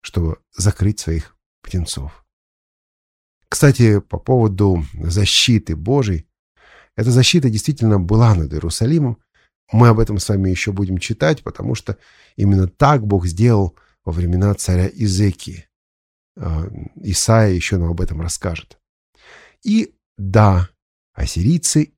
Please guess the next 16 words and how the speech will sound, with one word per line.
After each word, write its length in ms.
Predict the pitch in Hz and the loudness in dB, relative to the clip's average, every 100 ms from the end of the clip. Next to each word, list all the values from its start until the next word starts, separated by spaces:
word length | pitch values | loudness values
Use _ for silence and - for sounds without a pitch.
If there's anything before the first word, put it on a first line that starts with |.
| - | -2
не 320 | 101 113 156 | 2 6 6
возьмут 720 | 147 147 117 110 95 80 - - | 4 2 4 2 2 0 -6 -12
этот 240 | - 73 | -10 -8
город. 460 | 98 76 71 - _ _ _ - - | -6 -6 -8 -14 _ _ _ -20 -6
Вот 200 | 113 - _ | -4 -4 _
северную 640 | - - 233 190 92 71 71 | -2 2 2 2 0 -2 -6
часть, 360 | - 55 - | -8 -8 -6
Израиль, 440 | 87 95 80 65 - _ _ _ _ | -2 0 0 -4 -12 _ _ _ _
возьмут, 600 | - 101 139 101 65 - _ _ _ _ _ _ - | -2 2 2 0 -4 -10 _ _ _ _ _ _ -6
а 280 | 76 71 - | -4 -4 -4
южную 480 | 90 120 110 92 92 | -2 -2 0 -2 -2
нет. 300 | 85 71 _ _ _ _ - | -4 -8 _ _ _ _ -8
Это 140 | 92 | -4
будет 240 | 98 92 - | -2 -4 -4
Божья 440 | 98 113 92 90 | 0 2 4 2
защита. 520 | 85 98 - 85 - | 0 -2 -2 -6 -10